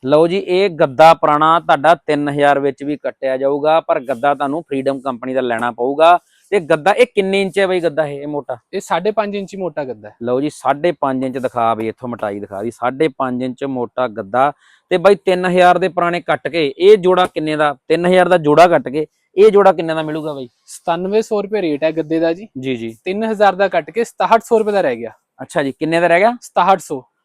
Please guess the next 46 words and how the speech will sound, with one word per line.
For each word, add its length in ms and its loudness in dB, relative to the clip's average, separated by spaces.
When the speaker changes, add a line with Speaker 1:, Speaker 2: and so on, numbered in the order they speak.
Speaker 1:
ਲਓ 220 4
ਜੀ, 120 -2
ਤੁਸੀਂ 300 -4
ਸਾਢੇ, 400 0
ਉਹ 180 8
ਬਾਈ 260 6
ਚਾਰ 220 6
ਇੰਚ 140 -6
ਸੀ 120 -8
ਜਿਹੜਾ 160 -2
ਪਹਿਲਾਂ 240 -4
ਦਿਖਾਇਆ। 180 2
Speaker 2:
ਚਾਰ 140 2
ਇੰਚੀ। 320 -14
Speaker 1:
ਇਹ 180 2
ਸਾਢੇ 360 2
ਪੰਜ 300 -2
ਇੰਚ 180 -6
ਹੈ, 100 2
ਉਹ 140 0
ਚਾਰ 280 4
ਇੰਚ 160 -8
ਸੀ 100 -10
ਪਹਿਲਾਂ 260 -4
ਦਿਖਾਇਆ 240 -2
ਜਿਹੜਾ। 200 -4
ਸੋ 60 -10
ਸਾਢੇ 460 0
ਪੰਜ 360 -2
ਇੰਚ 180 -4
ਗੱਦਾ 340 0
ਤੁਹਾਨੂੰ 280 -2
ਮਿਲ 200 -2
ਜੂ, 140 -4
ਕਿਉਂਕਿ 260 -6
ਇਹ 260 4
ਹੈ 240 4
ਮੋਟਾ 300 -2
ਉਹਦੇ 160 0
ਨਾਲੋਂ 200 -4
ਤੇ 100 -8
ਕੰਫਰਟ 440 -6
ਵੀ 120 -4
ਇਹਦੇ 140 0
ਚ 100 -12
ਜ਼ਿਆਦਾ। 440 -6